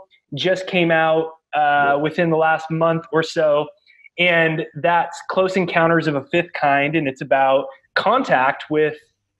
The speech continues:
Speaker 1: extraterrestrials and, and what we would commonly call U F Os, aliens. Amazing, and it's all about consciousness at the end.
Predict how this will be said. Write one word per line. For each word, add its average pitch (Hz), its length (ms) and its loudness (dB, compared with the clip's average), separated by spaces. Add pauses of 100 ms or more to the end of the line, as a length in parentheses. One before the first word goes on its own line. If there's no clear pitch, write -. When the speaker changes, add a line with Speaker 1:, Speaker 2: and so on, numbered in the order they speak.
(400)
Speaker 1:
extraterrestrials 170 960 0
and, 147 360 -2
and 143 320 0
what 139 180 0
we 156 140 2
would 147 140 -2
commonly 156 420 0
call 151 260 0
U 156 240 -2
F 156 160 0
Os, 156 420 0
aliens. 151 580 0 (460)
Amazing, 202 800 0
and 135 80 -2
it's 143 140 -6 (100)
all 196 200 2
about 180 320 0
consciousness 185 720 -2
at 175 140 0
the 175 140 -2
end. 165 380 2